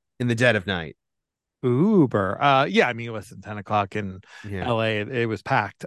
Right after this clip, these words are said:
Speaker 2: Um, but yeah, yeah, they have their own dedicated little area for rideshare. It's a little bit of a walk. I mean, I didn't mind. I'd just been sitting down for six hours.
Speaker 1: Right.
Speaker 2: But, uh,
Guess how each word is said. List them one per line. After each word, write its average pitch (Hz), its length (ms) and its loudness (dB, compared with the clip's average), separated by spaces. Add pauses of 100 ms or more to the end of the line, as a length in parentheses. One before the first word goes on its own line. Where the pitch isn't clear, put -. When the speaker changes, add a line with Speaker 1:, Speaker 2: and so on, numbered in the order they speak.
Speaker 2:
Um, 131 480 4 (360)
but 175 120 2
yeah, 180 140 6
yeah, 139 140 4
they 147 160 4
have 185 200 4
their 156 140 4
own 143 100 0
dedicated 127 460 -4
little 117 160 0
area 147 340 4
for 120 160 -8
rideshare. 175 720 0
It's 196 140 -4
a 294 40 -8
little 330 220 -2
bit 330 120 0
of 202 100 2
a 135 100 2
walk. 110 460 0
I 123 100 -6
mean, 113 160 -10
I 107 100 -8
didn't 104 220 -6
mind. 113 320 -2
I'd 107 140 -2
just - 180 -10
been 110 140 -8
sitting 123 240 -8
down 110 200 -4
for 113 140 -16
six - 300 -10
hours. 139 420 -2
Speaker 1:
Right. 110 160 2
Speaker 2:
But, 131 260 6
uh, 120 320 2